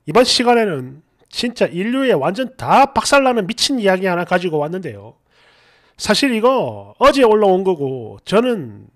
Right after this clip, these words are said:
보고 그냥 패스하려고 했어요. 왜냐면은 글이 너무 짧아서. 그런데 오늘 보니까 뭐 난리가 났더라고. 여기저기 막 박제도 되고 뭐 도망도 가고.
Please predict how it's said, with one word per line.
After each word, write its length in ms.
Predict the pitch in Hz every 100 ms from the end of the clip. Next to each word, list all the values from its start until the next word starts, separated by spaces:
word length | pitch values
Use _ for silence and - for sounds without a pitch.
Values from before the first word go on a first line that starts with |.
| _ -
보고 240 | 233 269
그냥 220 | 226 214 208
패스하려고 680 | - 302 - 185 202 214 208
했어요. 340 | 240 147 101
왜냐면은 460 | 113 165 202 226 202
글이 260 | - 220 175
너무 220 | 156 247
짧아서. 680 | 247 220 170 131 120 107 _ _ _ _ _ _ _
그런데 520 | 160 240 226 180 202 - -
오늘 220 | 220 269
보니까 460 | 233 262 - 240 175
뭐 220 | 120 107
난리가 340 | 101 208 330 269
났더라고. 460 | 247 294 196 110
여기저기 340 | 123 190 240 185
막 220 | 131 -
박제도 480 | - - - 247 190
되고 280 | 208 226 185
뭐 120 | 131
도망도 420 | - 127 233 254 196
가고. 400 | 220 208 110